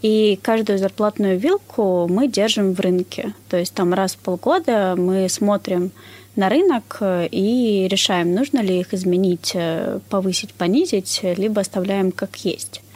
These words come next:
Поэтому у нас зарплаты в рынке, потому что мы прекрасно понимаем, что в сфере I T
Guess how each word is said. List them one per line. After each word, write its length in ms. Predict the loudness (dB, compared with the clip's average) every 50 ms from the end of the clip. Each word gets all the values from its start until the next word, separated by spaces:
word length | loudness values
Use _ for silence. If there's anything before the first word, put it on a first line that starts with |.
| -20 -12 -4
Поэтому 480 | -2 0 0 0 0 0 2 2 4 4
у 60 | 4
нас 200 | 2 2 0 0
зарплаты 760 | -2 -4 -2 0 0 0 -2 -2 -2 -2 0 0 0 -2 -2 0
в 40 | 2
рынке, 340 | 2 4 4 2 2 0 -2
потому 280 | -2 -2 0 0 0 0
что 140 | 0 0
мы 100 | 0 0
прекрасно 440 | 0 -2 -2 0 0 0 0 0 -4
понимаем, 480 | -2 0 0 2 2 4 4 4 2 2
что 180 | 0 0 -2 -2
в 60 | -2
сфере 520 | -2 -2 0 0 2 2 2 2 2 0 0
I 120 | 0 0 0
T 340 | 0 0 0 2 2 0